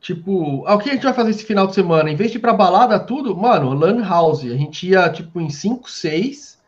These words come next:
e passava a madrugada inteira na lan house, mano, comendo e jogando e, tipo, mó festa, mó alegria e,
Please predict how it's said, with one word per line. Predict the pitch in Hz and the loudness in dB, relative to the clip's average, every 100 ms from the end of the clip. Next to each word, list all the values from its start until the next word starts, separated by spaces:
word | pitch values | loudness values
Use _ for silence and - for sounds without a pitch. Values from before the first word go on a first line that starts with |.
| _ _ _ _ | _ _ _ _
e | - | -10
passava | 190 240 220 233 240 | -6 -4 -4 -4 -2
a | 240 | 0
madrugada | 240 226 226 233 247 247 | -2 -4 -4 -2 -2 -2
inteira | 247 - 220 233 233 | -6 -2 0 2 2
na | 226 | 2
lan | 226 226 220 | 2 2 0
house, | 160 185 214 180 | 2 4 4 2
mano, | 175 156 143 123 - _ | -2 -2 -2 -4 -6 _
comendo | - 190 165 151 165 208 220 208 226 226 - _ _ | 2 2 4 0 2 2 2 0 -2 -4 -10 _ _
e | 165 | -6
jogando | 170 175 143 147 160 208 220 214 226 226 220 | -2 -2 -2 0 4 4 4 2 0 0 -2
e, | 196 151 190 170 | -4 -8 -10 -8
tipo, | - - 202 170 | -10 -6 -4 -4
mó | 151 165 220 | -2 2 2
festa, | - 190 226 208 | 4 0 2 0
mó | 196 | 0
alegria | 208 220 202 180 196 226 220 214 208 | 2 2 0 0 0 2 0 0 0
e, | 190 185 175 | -2 -6 -10